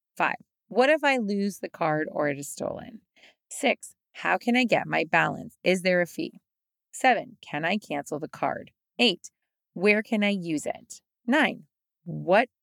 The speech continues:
would another form of payment be better? Ten, are the terms acceptable to me? That's a question you ask yourself. Because, well, although they are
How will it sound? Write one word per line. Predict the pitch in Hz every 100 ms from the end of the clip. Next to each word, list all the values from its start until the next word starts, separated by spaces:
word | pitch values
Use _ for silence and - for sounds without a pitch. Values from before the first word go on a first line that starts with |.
| _ _
would | 170 190 247 - -
another | 180 180 180 208
form | 220 - 165 156
of | 156 -
payment | 160 147 147 -
be | 143
better? | 147 139 - - - _ _ _
Ten, | - 247 247 240 - _ -
are | 185 185 196 196 _ -
the |
terms | 196 - 151 147 -
acceptable | 160 - - - - 175 - 185
to | -
me? | 151 - - _ _
That's | 160 -
a |
question | - - - -
you | 170
ask | 175 - -
yourself. | - - - - - _ _ _ _ _ _ _ _ _ _ _ _
Because, | 208 - 214 202 - - _ _ _ _ _ _ _
well, | 196 214 214
although | 220 214 202 226 247 277
they | 269 254
are | - 208 196 190